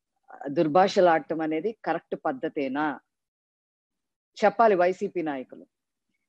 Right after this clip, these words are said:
ఇంత జరిగితే తను వెళ్ళి పోలీస్ కంప్లైంట్ ఇస్తే, పోలీసులు కూడా సరైన రీతిలో స్పందించకపోవడం అనేది నిజంగా చాలా దురదృష్టకరం.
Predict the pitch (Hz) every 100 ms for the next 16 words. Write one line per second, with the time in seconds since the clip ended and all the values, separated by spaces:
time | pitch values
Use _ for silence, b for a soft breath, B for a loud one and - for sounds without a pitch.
0 | _ _ 190 214 233 196 202 220 220 185
1 | 165 208 - _ _ _ 185 190 190 233
2 | 196 202 220 220 _ 226 - 190 190 185
3 | 165 156 - 151 156 180 _ - 202 240
4 | 226 214 185 196 185 170 175 - _ _
5 | _ _ _ _ _ _ _ _ _ _
6 | _ 190 208 240 - 196 202 190 190 190
7 | 175 175 190 185 175 - 165 160 160 156
8 | 156 156 156 151 147 - 151 170 185 202
9 | 180 151 143 131 135 151 - 139 123